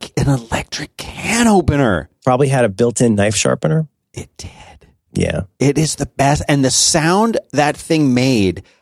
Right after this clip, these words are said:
Speaker 1: I have an association with that and feeding the cats.
Speaker 2: Meow.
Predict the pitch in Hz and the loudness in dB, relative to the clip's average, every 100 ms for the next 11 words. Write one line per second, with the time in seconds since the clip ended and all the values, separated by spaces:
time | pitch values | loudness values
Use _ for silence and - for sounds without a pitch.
0 | _ 120 131 135 120 113 - 151 - 143 | _ 0 2 0 0 0 0 0 2 0
1 | 139 127 113 98 120 139 143 - 110 - | 0 0 -2 0 0 0 0 -2 -2 -2
2 | 135 131 127 113 - 131 135 160 - - | 0 2 2 0 0 0 0 -2 -8 -12
3 | _ - 165 349 349 330 | _ -2 0 2 2 2